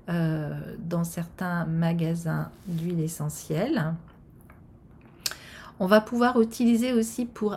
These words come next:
améliorer la circulation, euh, sanguine le quartz rose qui va réparer. Il est coloré par le manganèse, hein, qui est vraiment un complexe de dioxyde de silicium et qui va vraiment,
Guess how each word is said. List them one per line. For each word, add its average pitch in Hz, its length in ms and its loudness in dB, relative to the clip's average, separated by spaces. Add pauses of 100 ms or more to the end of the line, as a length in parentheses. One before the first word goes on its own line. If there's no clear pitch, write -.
(140)
améliorer 233 1300 6
la 202 220 2
circulation, 208 1120 -2
euh, 175 200 0
sanguine 202 960 2
le 202 80 4
quartz 254 600 -2
rose 214 500 0
qui 214 160 0
va 202 280 0
réparer. 196 920 0 (500)
Il 196 40 -6
est 185 60 -6
coloré 208 520 6
par 202 260 0
le 190 140 2
manganèse, 196 920 2
hein, 185 240 -2
qui - 160 -2
est - 20 2
vraiment 196 300 0
un 190 120 -2
complexe 196 600 -4
de 185 80 -2
dioxyde 202 760 2
de 180 120 -4
silicium 190 1000 -2 (440)
et 180 80 -6
qui - 180 -10
va 190 260 0
vraiment, 202 680 2